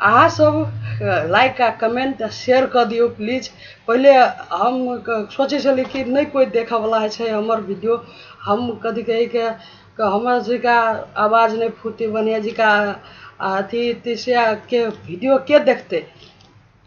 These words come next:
लेकिन एहन बात नहीं है कि बहुत आदमी देखल के, हम बहुत खुशी भ गेल छी अभी, बुझलिए? तै दुआरे हम सोचलिए कि एगो वीडियो, अ, अपन भाषा में बनावे के छ-, पड़बे करते।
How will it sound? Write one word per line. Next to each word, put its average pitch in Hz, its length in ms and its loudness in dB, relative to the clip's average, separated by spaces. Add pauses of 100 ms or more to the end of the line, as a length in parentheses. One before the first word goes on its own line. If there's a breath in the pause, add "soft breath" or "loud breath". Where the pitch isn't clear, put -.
(100)
लेकिन 254 340 0
एहन 285 180 2
बात 247 320 2
नहीं 262 160 0
है 240 60 0
कि 254 140 0
बहुत 285 360 6
आदमी 262 300 6
देखल 277 300 4
के, 285 100 0
हम 277 120 6
बहुत 294 440 6
खुशी 311 300 6
भ 285 80 6
गेल 294 280 8
छी 302 180 4
अभी, 247 300 2
बुझलिए? 302 480 6 (480 loud breath)
तै 320 160 6
दुआरे 302 300 6
हम 277 180 4
सोचलिए 285 600 4
कि 302 240 4 (360 loud breath)
एगो 302 220 8
वीडियो, 320 460 6 (440 loud breath)
अ, 220 360 6 (260)
अपन 302 300 4
भाषा 254 360 0
में 269 180 -2
बनावे 262 340 6
के 262 140 0
छ-, 208 100 -8
पड़बे 247 520 4
करते। - 320 0